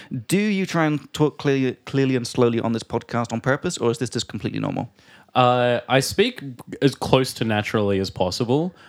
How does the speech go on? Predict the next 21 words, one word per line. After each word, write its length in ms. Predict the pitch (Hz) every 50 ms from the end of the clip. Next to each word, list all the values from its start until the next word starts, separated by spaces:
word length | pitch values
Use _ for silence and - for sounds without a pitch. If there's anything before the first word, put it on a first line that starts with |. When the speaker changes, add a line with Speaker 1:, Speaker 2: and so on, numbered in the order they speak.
| -
Speaker 2:
Um, 260 | - 110 113 113 113
maybe 200 | 113 120 123 127 123
sometimes 560 | - - 123 117 117 - 123 113 113 110 107
I 60 | 104
go 120 | 95 107 101
to, 120 | - -
like, 180 | 98 92 95 -
a 60 | 95
little 240 | 90 95 104 113 120
bit 140 | 113 127 127
of 100 | 123 113
extra 320 | 123 120 - - - 131 95
effort 340 | 117 123 - - 151 135 -
to 100 | - 117
make 200 | 110 107 104 -
it 180 | 107 98 - - _ _ _ _ _ _ _
clearer 480 | - - - 113 113 113 107 104 104 104
because 380 | 95 107 95 - - 101 92 95
this 220 | 101 101 98 - - -
is 220 | 104 95 92 90
an 240 | 90 107 101 101